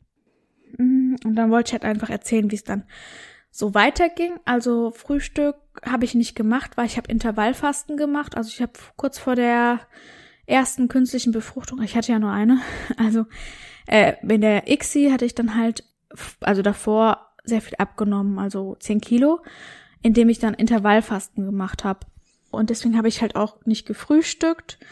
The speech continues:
weil ich hab dann immer von, äh, mittags bis abends gegessen. Dann war ich spazieren ganz lange und dann bin ich zurückgekommen und dann haben wir schon mit der Meditation angefangen.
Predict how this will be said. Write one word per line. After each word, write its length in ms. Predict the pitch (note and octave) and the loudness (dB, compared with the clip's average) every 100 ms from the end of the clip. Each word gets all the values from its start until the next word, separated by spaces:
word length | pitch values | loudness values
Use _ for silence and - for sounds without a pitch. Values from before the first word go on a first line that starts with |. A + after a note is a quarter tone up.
| - - - _ | -20 -20 -20 _
weil 140 | A3 A#3 | 0 2
ich 100 | A#3+ | 0
hab 100 | - | -4
dann 140 | A#3+ | 0
immer 240 | A#3 A3+ | 2 2
von, 540 | A3+ A#3 A3 G#3+ G#3+ G#3 | 2 0 2 2 0 -2
äh, 320 | - A3 G#3+ | -4 -2 2
mittags 420 | G#3+ A#3 A#3+ - | 2 2 -2 -4
bis 220 | - G#3+ | -8 -4
abends 380 | - G3 G#3 - | 0 0 0 -2
gegessen. 640 | - - G#3+ - A3 A3 - _ _ _ _ _ _ _ _ _ _ | -8 -6 -6 -4 -2 -4 -6 _ _ _ _ _ _ _ _ _ _
Dann 400 | - - B3 A#3 | -18 -2 4 4
war 80 | A3 | 4
ich 100 | A3+ | 2
spazieren 760 | - A3+ A3+ B3+ C4+ D#4+ D#4+ D#4 | -2 -2 -2 2 6 6 4 2
ganz 260 | D4 C#4+ | 0 0
lange 600 | D4 C#4 C#4 C#4+ C#4 C#4 | 0 2 4 4 2 2
und 160 | A#3+ A3+ | 0 2
dann 180 | A#3 A3+ | 4 4
bin 80 | |
ich 140 | A3+ - | 2 -2
zurückgekommen 720 | A#3 C4 D#4 - D4 C#4 C4+ | -4 0 -2 0 0 2 2
und 180 | A3+ A#3 | -2 -2
dann 220 | A3+ A#3 | -2 2
haben 120 | A#3 | 2
wir 100 | A3+ | 0
schon 380 | - A#3 A3+ A#3 _ _ | -2 0 0 0 _ _
mit 140 | A#3+ A#3+ | -6 0
der 100 | A3 | 2
Meditation 680 | A3 G#3 A3 - - D4 D#4+ C#4 | 2 0 -4 -4 -2 0 0 -2
angefangen. 760 | D4+ D#4 - D#4 D#4 E4 | -2 -2 -4 -4 -4 -6